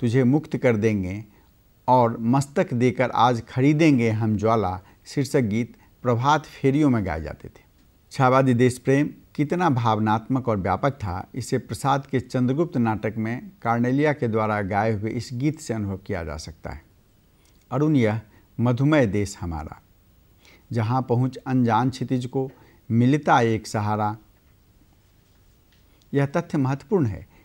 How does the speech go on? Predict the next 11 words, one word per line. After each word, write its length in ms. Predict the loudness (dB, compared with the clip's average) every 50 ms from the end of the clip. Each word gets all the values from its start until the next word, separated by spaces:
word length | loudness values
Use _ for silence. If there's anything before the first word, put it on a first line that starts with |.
| _ _
कि 80 | -2 0
निराला 400 | 2 2 2 0 0 -2 -2 -2
की 160 | -2 -2 -4
प्रथम 340 | -4 -4 -6 -4 -2 -2 -2
प्रकाशित 500 | -2 -4 -4 -4 -4 -6 -6 -6 -8 -6
कविता 440 | -6 -6 -6 -6 -6 -8 -10 -12 -12 _ _ _ _ _ _ _ _ _ _ _ -2 0
एक 160 | 0 0 0 -4
देशभक्तिपूर्ण 1080 | -2 2 2 2 2 0 -2 -4 -4 -4 -4 -4 -4 -4 -4 -2 -2 0 0 0 0 -2
गीत 280 | -2 -4 -4 -6 -10 _ _ _ _ _ -8
जन्मभूमि 580 | -4 -2 0 2 2 2 0 0 -2 -4 -4 -4
है, 260 | -4 -6 -8 -10